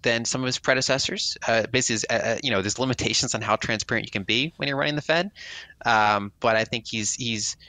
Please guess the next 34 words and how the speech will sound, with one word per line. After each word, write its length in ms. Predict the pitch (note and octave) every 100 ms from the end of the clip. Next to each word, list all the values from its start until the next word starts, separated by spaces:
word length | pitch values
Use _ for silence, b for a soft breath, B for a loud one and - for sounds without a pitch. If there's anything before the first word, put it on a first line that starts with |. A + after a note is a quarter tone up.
| b _ _ _ _ _
you 160 | C3 C3
know, 100 | A2
it's 140 | A#2
not 140 | D3+ E3
that, 200 | C3+ C3+
I 60 |
don't 140 | D#3 F#3
think 200 | C#3+ -
he 300 | - C#3 B2+
as 160 | A2+
a 100 | A2
person 420 | G2+ - B2+ -
is 140 | G#2+ G2+
a 80 | F#2
problem. 540 | - A#2+ G#2+ - A#2 b b b -
I, 200 | B2+ A#2+
I 140 | C3
think 220 | B2+ C3+
the 60 | A#2+
premise 440 | - - A#2+ A#2+
of 100 | A#2
the 140 | G#2+ -
institution 580 | A#2 - A#2+ A#2 - - _ _
is, 200 | G#2+ F#2+
is 160 | - G#2+
kind 180 | - F#2+
of 60 |
the 60 | F#2+
problem. 500 | - F#2+ F#2 F#2+ F#2 - B B B _ - -
But 120 | A#2+
I 100 | A2+
think 200 | B2 A#2
that, 120 | A2+
that 300 | A2+ A2 -